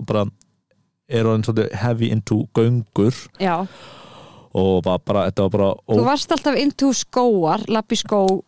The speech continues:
Speaker 1: Já, skóglendi.
Speaker 2: skóglendi.
Speaker 1: Já, var alltaf heavy into that, er
Speaker 2: Já.
Speaker 1: ennþá into that. Það
Speaker 2: Já.
Speaker 1: er bara svolítið boring hobby á Íslandi.
Speaker 2: <laughs> Það er
Speaker 1: Eh,
Speaker 2: erfitt hobby allavega.
Speaker 1: erfitt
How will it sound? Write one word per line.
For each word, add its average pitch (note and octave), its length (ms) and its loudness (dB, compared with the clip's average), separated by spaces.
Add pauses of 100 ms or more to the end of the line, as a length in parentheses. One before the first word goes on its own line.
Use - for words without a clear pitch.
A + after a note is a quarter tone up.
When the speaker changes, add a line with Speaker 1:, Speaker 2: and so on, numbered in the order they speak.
(140)
Speaker 1:
Já, G2 140 0 (320)
skóglendi. G3 560 2
Speaker 2:
skóglendi. A3 260 0
Speaker 1:
Já, F#3 140 -2 (240)
var G#2+ 100 -2
alltaf G#2+ 220 -2
heavy A2+ 180 0
into G#2+ 160 0
that, F#2 320 -2
er G#2 140 0
Speaker 2:
Já. F#2+ 80 0
Speaker 1:
ennþá G2 160 0
into F#2+ 180 -2
that. E2+ 320 0
Það - 80 -16
Speaker 2:
Já. G#2+ 120 -2
Speaker 1:
er G#2 40 -2
bara G#2 140 -4
svolítið G#2 160 -6
boring G#2+ 340 0
hobby G2 320 0
á F#2 160 0
Íslandi. F2+ 320 -2 (320)
Speaker 2:
<laughs> F#3 240 -16
Það G2+ 560 0
er - 0 -
Speaker 1:
Eh, G2+ 80 0
Speaker 2:
erfitt - 400 -4
hobby - 180 -8
allavega. F3 460 -4
Speaker 1:
erfitt G#2 260 2